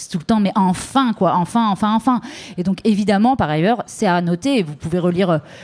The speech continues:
différents textes qui avaient été publiés, Nadera en a signé, euh, mais j'en ai signé aussi,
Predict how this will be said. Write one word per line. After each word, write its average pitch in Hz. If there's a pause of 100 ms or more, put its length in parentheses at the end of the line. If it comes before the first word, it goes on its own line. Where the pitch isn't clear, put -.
(120)
différents 180
textes 226
qui -
avaient 185
été 185
publiés, 165
Nadera 160
en 151
a 139
signé, 208
euh, 165
mais 165
j'en 156
ai 151
signé 170
aussi, 233